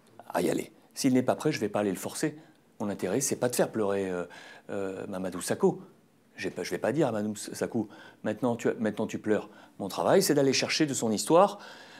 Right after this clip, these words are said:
des gens qui ont croisé sa route et de raconter que Mamadou Sakho a, pendant quelque temps, dormi dans la rue.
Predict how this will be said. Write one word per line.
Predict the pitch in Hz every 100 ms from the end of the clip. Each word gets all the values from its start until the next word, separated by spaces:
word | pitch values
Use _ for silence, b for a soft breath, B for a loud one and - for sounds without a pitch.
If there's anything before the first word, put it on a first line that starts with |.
| B
des | 113
gens | 110 127
qui | 127
ont | 110
croisé | - 107 107
sa | 113
route | 98 202 - B B B
et | - 104
de | 110
raconter | 101 104 107 175 196
que | 175
Mamadou | 131 127 123
Sakho | 127 123 - 131
a, | 117 107 104 B -
pendant | 117 107
quelque | 107 110
temps, | 110 170
dormi | 135 135 135
dans | 123
la | 123
rue. | 123